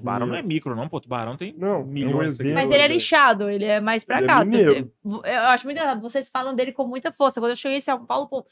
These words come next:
Speaker 3: como assim? Você não conhece, blá, blá. Porque é identificação de Minas.
Speaker 1: Uhum.
Speaker 3: Que, não, de jeito nenhum, gente, menosprezando, mas é porque
Speaker 1: Sim,
Speaker 3: você
Speaker 1: sim.
Speaker 3: cria uma referência muito forte com a pessoa que é aqui.
Speaker 1: Uhum.
Speaker 3: Então, quem é essa referência em relação a isso? Bota isso na boca dela.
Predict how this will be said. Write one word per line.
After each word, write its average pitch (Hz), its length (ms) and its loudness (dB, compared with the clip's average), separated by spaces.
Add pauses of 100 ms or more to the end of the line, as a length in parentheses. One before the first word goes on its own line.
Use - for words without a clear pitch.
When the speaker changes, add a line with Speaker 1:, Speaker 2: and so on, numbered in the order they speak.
(140)
Speaker 3:
como 403 180 -4
assim? 392 260 -6
Você 339 120 -8
não 339 120 -6
conhece, 311 540 -2
blá, 269 240 4
blá. 254 200 0 (220)
Porque - 140 -8
é 262 60 6
identificação 269 480 -4
de 269 100 -8
Minas. 381 520 -10
Speaker 1:
Uhum. 131 520 -10
Speaker 3:
Que, - 180 -6 (120)
não, 214 560 -8 (240)
de 196 300 -14
jeito 226 180 -4
nenhum, 349 160 -8
gente, 220 180 -8
menosprezando, 202 540 -6
mas 190 100 -8
é 208 60 -6
porque 160 220 -2
Speaker 1:
Sim, 240 40 -4
Speaker 3:
você 254 80 0
Speaker 1:
sim. - 80 -10
Speaker 3:
cria 247 180 2
uma 339 180 2
referência 262 680 0
muito 254 240 -4
forte 269 420 2
com 339 60 0
a 330 80 2
pessoa 302 320 -2
que 320 80 -8
é 381 40 -6
aqui. 440 220 -2
Speaker 1:
Uhum. 139 300 -8
Speaker 3:
Então, 302 200 4
quem 359 140 -8
é 494 60 -6
essa 453 220 -4
referência 302 480 0
em 269 40 -2
relação 247 340 0
a 240 60 -4
isso? 196 240 -8
Bota 220 220 -10
isso 254 140 -16 (100)
na 320 80 -8
boca - 180 -18
dela. 311 360 -4